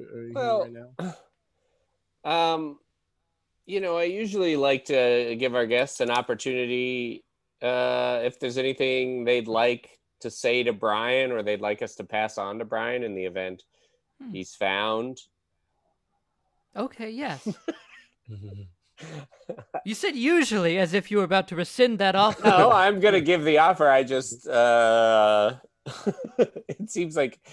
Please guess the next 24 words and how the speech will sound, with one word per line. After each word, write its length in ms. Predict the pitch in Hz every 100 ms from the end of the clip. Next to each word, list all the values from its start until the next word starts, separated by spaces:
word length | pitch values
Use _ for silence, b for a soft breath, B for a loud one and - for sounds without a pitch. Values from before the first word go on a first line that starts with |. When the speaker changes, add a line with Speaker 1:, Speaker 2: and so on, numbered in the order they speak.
| 156 131
Speaker 2:
you 180 | 143 143
told 320 | 120 139 135
him 120 | 127
what 180 | 120 120
you 100 | 113
wanted 300 | 117 113 101
to 80 | 95
tell 260 | - 123 117
him 80 |
before 300 | 95 98 107
launching 420 | 98 101 101 110 98
him 140 | 98
into 180 | 95 95
the 180 | 92 104
air. 380 | 117 101 92 _ b b b
Uh, 800 | 135 131 123 117 113 113 110 110
but 280 | 110 131 117
if 160 | 117 123
there's 220 | 139 120
anything 360 | 127 135 139 120
else. 520 | 123 101 87 - - _
<clears throat> 720 | _ - 151 117 _ _ _
Speaker 3:
All 100 | 247 262
right. 160 | 185